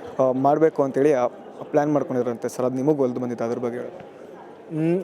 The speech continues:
Speaker 2: ಅಂದ್ರೆ ಸ-, ಈ ಲೈನ್ನ ಶೇರ್ ಮಾಡಿದ್ರಂತೆ ನಮ್ಮ ಪ್ರಸನ್ನ ಅವರು, ಆ, ಈ ಸಿನಿಮಾದ ಡ-, ರೈಟರು. ಅವ್ರು ಒಂದ್ಸಲಿ ಹೇಳಿದ್ರಂತೆ. So, ಅದನ್ನ ಕೇಳಿದ್ರಂತ ಹೇಳಿದ್ರು. So,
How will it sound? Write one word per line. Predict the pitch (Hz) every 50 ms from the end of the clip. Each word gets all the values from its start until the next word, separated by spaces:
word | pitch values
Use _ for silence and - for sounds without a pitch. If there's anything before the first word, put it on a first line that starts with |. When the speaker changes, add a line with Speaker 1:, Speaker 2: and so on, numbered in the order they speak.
| - - 160
Speaker 2:
ಅಂದ್ರೆ | 156 175 208 220 196
ಸ-, | 160 - - 147 131 127 123 120 113 110 101 131
ಈ | 143 143 143 135 131
ಲೈನ್ನ | 120 120 135 156 190 214 214 196 190 175
ಶೇರ್ | - - 156 160 160
ಮಾಡಿದ್ರಂತೆ | 160 151 139 135 127 123 117 120 113 107 - 120 117
ನಮ್ಮ | 117 113 113 110 110 110 110 107
ಪ್ರಸನ್ನ | 104 - 123 120 113 - 135 131 127 120
ಅವರು, | 113 110 113 131 165 170 147 120
ಆ, | 110 107 104 110 117 120 127 123
ಈ |
ಸಿನಿಮಾದ | 120 - - 131 127 127 127 117 117 113 107 104
ಡ-, | 104 107 107 104 104 101 - - - - - - - 110
ರೈಟರು. | 117 131 143 160 156 - - 135 127 131 165 190
ಅವ್ರು | 160 131 127 120
ಒಂದ್ಸಲಿ | 123 123 123 - - 139 151 151 131 120
ಹೇಳಿದ್ರಂತೆ. | 123 135 151 165 160 131 131 117 113 110 - 151 185 220 - - - - - - - - - - - -
So, | - 139 131 127 123 120 117 117 113 110 110 110 - - - 139
ಅದನ್ನ | 127 120 117 127 131 147 165
ಕೇಳಿದ್ರಂತ | 165 - - - 147 156 165 170 175 160 143 147 139 131 127 - - 165 165 151 139 120 113 107 107 110
ಹೇಳಿದ್ರು. | 123 127 127 123 117 98 120 131 165 196 196 180
So, | 147 - - 127 123 120 117 113